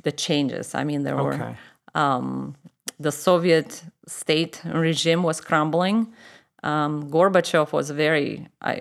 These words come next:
Speaker 1: I mean, I liked, still like what he has done. Um, he introduced freedom of speech,
Speaker 2: Mm.
Speaker 1: you know, democracy. All of that, um, came into my world, and I was a teen in that.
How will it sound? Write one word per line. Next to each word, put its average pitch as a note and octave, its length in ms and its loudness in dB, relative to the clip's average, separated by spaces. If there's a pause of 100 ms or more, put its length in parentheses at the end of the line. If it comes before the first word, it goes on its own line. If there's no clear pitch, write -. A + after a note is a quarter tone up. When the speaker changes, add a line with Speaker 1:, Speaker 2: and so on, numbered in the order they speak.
(100)
Speaker 1:
I - 60 -12
mean, D#3 160 -4
I C#3 100 0
liked, C#3 540 -2 (380)
still F#3 320 -2
like C3 280 0 (280)
what D3 200 -4
he C#3+ 140 -6
has C#3+ 260 -2
done. C3+ 380 0 (220)
Um, C#3+ 380 -4 (420)
he D#3+ 260 0
introduced D3 600 -2
freedom F3+ 400 0
of C3 120 -2
speech, - 640 -4
Speaker 2:
Mm. C#3 300 0
Speaker 1:
you C3+ 60 -6
know, D3+ 360 -4
democracy. F#3+ 840 -2 (720)
All B3+ 220 6
of E3+ 140 2
that, C#3 440 2
um, D3 560 -2 (320)
came E3+ 460 2
into D3 640 0 (460)
my D#3 420 6
world, D3 540 2
and C#3+ 160 0
I D3 100 4
was D#3 200 0
a C#3 60 2
teen E3 580 -2 (480)
in E3 220 2
that. D3 440 2